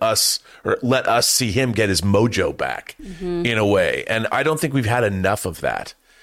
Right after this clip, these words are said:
Speaker 1: He's been, he's, he's not been as proactive enough, you know, unless he walks into a trap and there's twenty stormtroopers or something.
Speaker 2: Yeah,
Speaker 1: But
Speaker 2: I
Speaker 1: then he
Speaker 2: agree.
Speaker 1: has to act. But this was something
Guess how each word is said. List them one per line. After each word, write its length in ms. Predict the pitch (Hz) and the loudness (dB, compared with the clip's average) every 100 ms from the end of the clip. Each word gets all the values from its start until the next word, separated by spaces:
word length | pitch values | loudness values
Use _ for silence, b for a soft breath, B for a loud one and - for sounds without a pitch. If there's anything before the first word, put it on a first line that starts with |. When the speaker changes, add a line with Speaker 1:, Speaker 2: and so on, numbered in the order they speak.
| b | b
Speaker 1:
He's 220 | - 131 117 | -2 0 2
been, 200 | 135 120 | 0 2
he's, 340 | 123 131 - - | 2 2 0 0
he's 220 | 131 120 | 0 2
not 360 | 139 143 - 107 | 0 -2 -4 -2
been 220 | 120 - | -2 0
as 140 | 101 - | -4 -4
proactive 680 | - 123 110 107 - 92 | -2 2 4 2 0 -2
enough, 580 | 87 87 90 - - - _ b b b b b | 0 0 0 -2 -12 -16 _ b b b b b
you 80 | 113 | 0
know, 100 | 104 | 2
unless 420 | 110 117 120 117 | 2 2 2 2
he 60 | 117 | 0
walks 420 | 95 110 113 - | 0 0 0 -2
into 160 | 120 98 | 0 0
a 40 | |
trap 320 | - 113 107 | 0 0 -2
and 80 | 87 | -2
there's 200 | 92 - - - | -2 -2 -6 -2
twenty 260 | 117 101 | 0 0
stormtroopers 720 | 90 - 120 104 87 71 62 69 | -2 0 0 0 -4 -4 -8 -8
or 60 | |
something. 280 | - 58 - | -8 -8 -4
Speaker 2:
Yeah, 260 | 196 147 156 165 B B | -2 -2 -4 -12 B B
Speaker 1:
But 100 | 104 | -2
Speaker 2:
I 20 | 123 | 0
Speaker 1:
then 80 | 120 | 0
he 60 | |
Speaker 2:
agree. 120 | 104 123 | 0 0
Speaker 1:
has 200 | 127 - | -2 -2
to 140 | - | -2
act. 340 | 73 - - - | -4 -8 -14 -8
But 160 | 110 | -2
this 180 | 165 156 | 0 0
was 100 | 131 | 0
something 340 | 127 110 101 | 0 0 -2